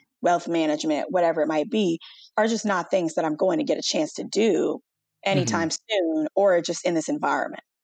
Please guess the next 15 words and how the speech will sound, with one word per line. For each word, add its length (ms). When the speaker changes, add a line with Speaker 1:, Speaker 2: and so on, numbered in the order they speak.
Speaker 1:
you 100
Speaker 2:
Mm-hmm. 160
Speaker 1:
know? 280
Um, 280
and 100
so 160
then 260
it's, 320
it 80
prompts 280
her 120
to 80
be 140
like, 240
"Whoa, 400